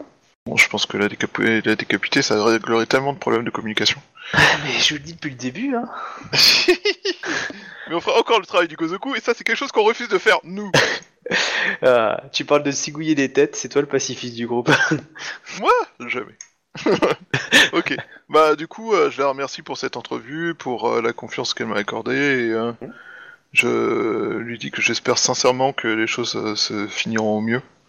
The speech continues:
Speaker 1: pour tout le monde, et que nous pourrons, euh, enfin
Speaker 2: Elle
Speaker 1: profiter de, d'un empire calme et serein.
Speaker 2: Elle te remercie de toute la diligence que t'as eue à son égard, et que, même si elle n'a pas assisté, elle aurait...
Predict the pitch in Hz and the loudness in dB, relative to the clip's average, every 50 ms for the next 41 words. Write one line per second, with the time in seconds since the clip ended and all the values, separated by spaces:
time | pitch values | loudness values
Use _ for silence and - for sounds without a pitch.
0 | _ _ _ _ _ _ _ _ - - - - - 113 113 147 139 127 120 - | _ _ _ _ _ _ _ _ -6 -4 -2 -2 -2 0 0 0 0 0 0 -2
1 | 120 - - 117 110 101 107 107 113 117 104 - - - 120 117 110 113 117 120 | -4 -2 0 2 2 2 2 2 0 -2 -2 -2 -2 0 0 2 2 2 2 2
2 | 123 120 117 110 107 104 104 101 98 95 90 - - - - _ _ _ _ _ | 2 2 2 2 2 2 2 0 0 -2 -4 -6 -8 -12 -16 _ _ _ _ _
3 | _ _ - - - - 127 127 120 120 113 - - - - 127 123 117 117 107 | _ _ -4 -4 2 4 4 4 6 4 2 0 -2 -2 -2 0 2 2 2 2
4 | 104 104 113 110 - _ - - 107 101 101 104 - - 101 - - - 110 120 | 0 -2 -6 -12 -18 _ -8 -4 -2 -2 -2 -2 -2 -2 -2 0 0 2 2 2
5 | 113 110 - - - 110 104 - _ _ _ _ _ _ _ - 123 120 117 - | 2 2 0 0 0 -2 -8 -16 _ _ _ _ _ _ _ 0 0 2 2 2
6 | 127 123 120 127 127 127 127 123 - - - - - 135 135 117 107 104 - - | 4 4 6 4 6 4 4 2 2 -2 -4 -6 -6 -6 -4 -4 -4 -4 -6 -6
7 | - - 120 110 113 117 113 117 120 120 131 127 123 - 120 113 - 107 110 110 | 0 0 2 2 2 -2 -2 -2 2 2 2 2 2 0 -2 0 0 0 2 4
8 | 110 107 107 - - 107 104 101 101 98 104 113 120 131 127 117 104 98 - - | 4 4 4 2 0 0 0 -2 -2 2 4 4 6 6 4 4 0 -2 -4 -4
9 | - 98 98 95 95 90 90 - - - - _ - - - - _ _ _ _ | -2 0 0 2 2 2 0 0 -2 -4 -10 _ -20 -20 -20 -20 _ _ _ _
10 | _ - 101 104 107 - - 120 110 113 107 - 135 131 131 - - 110 - - | _ 0 0 2 2 2 2 4 4 4 4 6 6 4 4 2 -2 -12 -14 -14
11 | - - 113 120 123 123 117 101 98 98 98 92 - - - | -8 -4 0 2 4 4 4 2 0 -2 -2 -2 -2 -2 -4